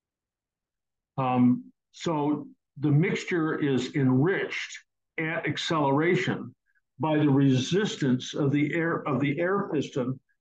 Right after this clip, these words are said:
to rise. This air piston inside here,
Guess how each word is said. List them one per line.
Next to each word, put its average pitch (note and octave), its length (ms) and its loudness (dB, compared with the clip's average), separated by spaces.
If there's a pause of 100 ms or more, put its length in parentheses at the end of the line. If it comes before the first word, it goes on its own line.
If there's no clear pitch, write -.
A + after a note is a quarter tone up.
(140)
to C#3 80 -2
rise. B2+ 920 -2 (1000)
This C#3+ 280 -2
air D#3+ 260 0
piston C#3+ 540 0
inside C#3 560 0
here, B2+ 480 0